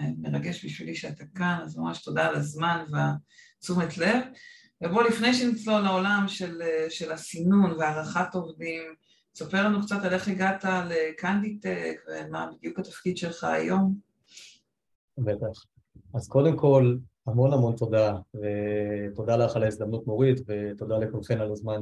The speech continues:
Speaker 2: אה, שבאתם לשמוע. אה, אה, כיף להיות פה, ואגיד, אה,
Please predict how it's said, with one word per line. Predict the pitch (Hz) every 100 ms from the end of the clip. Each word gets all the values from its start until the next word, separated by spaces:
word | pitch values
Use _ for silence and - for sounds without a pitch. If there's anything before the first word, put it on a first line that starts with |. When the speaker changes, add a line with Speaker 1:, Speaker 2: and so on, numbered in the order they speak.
| 107 107
Speaker 2:
אה, | 107 101 101
שבאתם | - - 101 101 107 98 101
לשמוע. | 95 - 127 123 - - _ _ _ -
אה, | 104 101 101 104 101 104 101 101 - 107
אה, | 107 104 104 101 101 - _ _ _ _
כיף | 117 -
להיות | 110 110 -
פה, | 151 156 120
ואגיד, | 107 110 117 123 123 175 165
אה, | 170